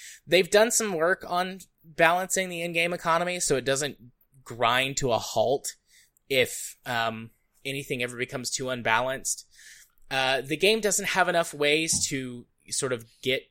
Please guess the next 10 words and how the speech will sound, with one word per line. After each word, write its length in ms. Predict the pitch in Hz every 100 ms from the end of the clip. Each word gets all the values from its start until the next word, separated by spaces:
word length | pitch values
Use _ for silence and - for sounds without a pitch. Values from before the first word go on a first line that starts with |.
| - -
goods 640 | 123 131 135 131 - - - _ _ -
out 300 | 113 135 - _
of 160 | 127 127
the 120 | 135
economy, 560 | 123 127 127 156 175 185
so 200 | 147 127
a 40 |
lot 180 | 123 127
of 80 | -
stations 760 | 131 127 156 139 135 -